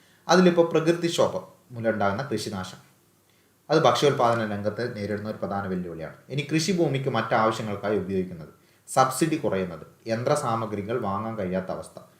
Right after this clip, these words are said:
അതേപോലെ കാലാവസ്ഥയിൽ വരുന്ന മാറ്റം, ഇൻഷുറൻസ് പരിരക്ഷ ഉറപ്പാക്കാൻ കഴിയാത്തത്, രാസവളങ്ങൾ അമിത ഉപയോഗം,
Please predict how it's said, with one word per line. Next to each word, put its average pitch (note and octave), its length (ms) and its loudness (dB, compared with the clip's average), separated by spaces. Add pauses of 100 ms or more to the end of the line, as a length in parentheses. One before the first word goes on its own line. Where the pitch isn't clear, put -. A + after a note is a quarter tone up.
(200)
അതേപോലെ A#2+ 300 4
കാലാവസ്ഥയിൽ A2+ 680 4
വരുന്ന F#2 220 -4
മാറ്റം, F2 520 -6
ഇൻഷുറൻസ് A#2 520 -4
പരിരക്ഷ G2 340 -2
ഉറപ്പാക്കാൻ F#2 560 -4
കഴിയാത്തത്, F2+ 480 -4 (440)
രാസവളങ്ങൾ A2+ 640 4
അമിത G2+ 240 0
ഉപയോഗം, G2 520 0